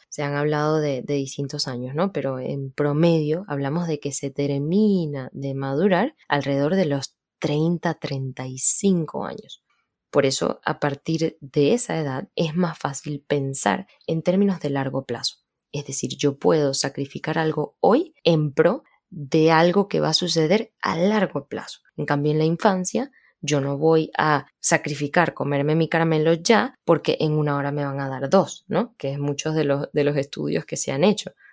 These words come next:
Yo tengo mi caramelo enfrente y yo lo quiero ya porque no tengo la capacidad de ver a largo plazo. Entonces, esto se empieza a desarrollar en la adolescencia. Es importante saber que cada adolescente tiene sus tiempos, cada uno tiene su ritmo de maduración y es importante poder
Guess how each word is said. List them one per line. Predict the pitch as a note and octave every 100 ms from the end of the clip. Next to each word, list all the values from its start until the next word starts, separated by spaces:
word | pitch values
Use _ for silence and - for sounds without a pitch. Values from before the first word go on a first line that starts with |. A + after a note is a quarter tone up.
| _ _
Yo | B2+
tengo | C3+ C3+
mi | F#3+
caramelo | G#3 A3 A3+
enfrente | A#3 C4+ C#4
y | C4+
yo | A3+
lo | G#3+
quiero | A3 G#3+
ya | G3 B3+
porque | F#3 E3 D3
no | D3
tengo | - C#4+ D4
la | G#3+
capacidad | - D3+ D3 - D3+
de | D#3
ver | E3 F#3
a | D#3
largo | C#3 C#3 C#3
plazo. | - - D#3+
Entonces, | - - F#3 _
esto | C4+ C4+ G3 G3 _
se | - G3+
empieza | G3 B3+ F4+ - D3+ -
a | D#3
desarrollar | E3 F#3 C4 C#4 A3 F#3+ - _
en | F3+ E3+
la | D3+
adolescencia. | C#3+ C#3 - - - - -
Es | D3+
importante | E3 D#3+ - D#3+ E3
saber | - F#3 C#4 - _
que | -
cada | - F#3+ D4+
adolescente | F#3+ D3 D#3+ D#3+ D#3+
tiene | - C#3 C3+
sus | F3 -
tiempos, | C4+ B3 A#3+ -
cada | D#3+ D3
uno | C#3+ C#3+
tiene | - D3+ D#3 - _ -
su | -
ritmo | D3+ A#3 G#3 C#3+ C3+ -
de | D3+
maduración | D3 D3 F3 G3+ D4 D4
y | C#4
es | C4
importante | A#3+ G#3+ D#3 - E3+ D#3 G3
poder | - D3 D3